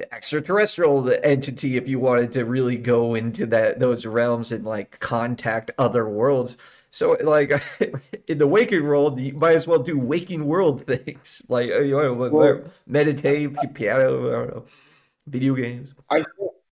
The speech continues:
Speaker 2: I think that the point is, okay, w-, whatever you want right now, like, you want to go in a different dimension and contact extraterrestrials,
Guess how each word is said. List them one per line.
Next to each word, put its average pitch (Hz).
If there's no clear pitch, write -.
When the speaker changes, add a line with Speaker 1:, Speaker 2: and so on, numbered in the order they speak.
Speaker 2:
I 160
think 202
that 180
the 143
point 156
is, 135
okay, 120
w-, 113
whatever 139
you 143
want 120
right 107
now, 107
like, 104
you 113
want 120
to 110
go 120
in 117
a 104
different 117
dimension 110
and 117
contact 117
extraterrestrials, 117